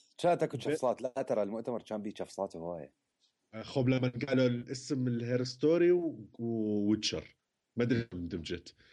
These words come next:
Speaker 2: هسه
Speaker 1: نعم.
Speaker 2: ما دا أعرف جايزة كانت الويتشر لو إلها، وبعدين مشوها. آه، Best آرت أوري من الألعاب الكلش حلوة، مع الأسف موجودة على الما. آه، Best Performance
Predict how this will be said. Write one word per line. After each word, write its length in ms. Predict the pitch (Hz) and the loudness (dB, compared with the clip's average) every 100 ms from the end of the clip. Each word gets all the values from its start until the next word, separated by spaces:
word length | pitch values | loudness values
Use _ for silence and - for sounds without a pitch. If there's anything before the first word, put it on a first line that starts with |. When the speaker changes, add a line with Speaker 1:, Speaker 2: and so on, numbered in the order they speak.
| - - _ - | -20 -20 _ -2
Speaker 2:
هسه 200 | 156 - | 2 4
Speaker 1:
نعم. 100 | 143 | 4
Speaker 2:
ما 80 | 165 | 4
دا 100 | 175 | 2
أعرف 160 | 147 - - | 0 -4 -4
جايزة 300 | 139 123 117 | -2 0 -2
كانت 320 | 127 127 107 | -6 -6 -6
الويتشر 380 | 120 123 135 147 | -2 -2 2 2
لو 140 | 131 117 | 2 0
إلها، 480 | 135 123 107 104 90 160 - 117 | 0 -2 -4 -8 -10 -14 -16 -10
وبعدين 440 | 107 104 101 110 | -6 -4 -2 -4
مشوها. 640 | 101 107 - 110 101 95 - _ _ _ _ - _ | -4 -6 -2 0 0 -4 -8 _ _ _ _ -20 _
آه، 1040 | - 127 123 123 120 113 113 110 110 104 98 | -2 0 2 2 2 0 0 -2 -2 -4 -6
Best 420 | 98 131 127 - | 0 0 0 -4
آرت 460 | 127 120 123 - 120 | 0 0 0 -4 0
أوري 360 | 113 101 95 | 0 2 -2
من 240 | 95 90 87 | -4 -8 -10
الألعاب 380 | 82 87 90 | -8 -6 -4
الكلش 400 | 82 - 92 85 | -6 -4 -2 -2
حلوة، 200 | - 87 | -2 -2
مع 140 | 80 85 | -2 -2
الأسف 260 | 90 - | -2 -2
موجودة 440 | 85 85 82 87 85 | -2 -2 0 0 2
على 140 | 85 | 0
الما. 280 | 80 82 82 - _ - - _ _ 117 | 0 0 -2 -6 _ -20 -20 _ _ 0
آه، 300 | 104 101 98 | 2 2 2
Best 360 | 87 120 - | 2 0 0
Performance 1120 | 120 - - 113 107 101 98 - - - - | 0 0 0 2 2 0 -4 -10 -12 -10 -12